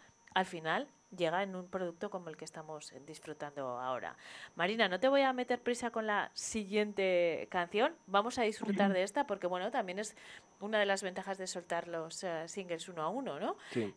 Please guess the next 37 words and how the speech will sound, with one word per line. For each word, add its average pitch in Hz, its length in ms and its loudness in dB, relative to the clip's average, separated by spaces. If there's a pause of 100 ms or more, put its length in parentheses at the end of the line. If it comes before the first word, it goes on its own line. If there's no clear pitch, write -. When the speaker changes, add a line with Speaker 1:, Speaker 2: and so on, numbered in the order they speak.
Speaker 1:
Eh, 165 360 0
Speaker 2:
Eso 175 200 4
es. 170 80 -2
Speaker 1:
vamos 190 300 2
a 226 100 0
disfrutar 214 540 -4
de, 190 220 -4
de 180 520 -2
este. - 300 -4 (140)
Nos 175 160 -10
quedamos, 190 420 -6
eh, 202 160 -2
sin, 190 380 -10
eh, 175 180 -6
tiempo. 233 420 0 (480)
El 185 140 2
próximo 294 600 2 (280)
seguimos 185 420 -4
charlando, 143 480 -8
¿no? 208 180 -2
Cuando 170 300 0
llegue 165 220 0
el, 165 260 -4
eh, 156 120 -2
siguiente, 147 440 -8
Rodrigo. 147 340 -4 (220)
Speaker 3:
Sí, 117 240 6
y 120 40 6
me 117 120 8
gustaría 107 260 4
también 120 200 8
comentar 117 340 8
antes 107 200 6
de 92 380 2
acabar 107 540 6
que 95 320 2
el, 82 420 0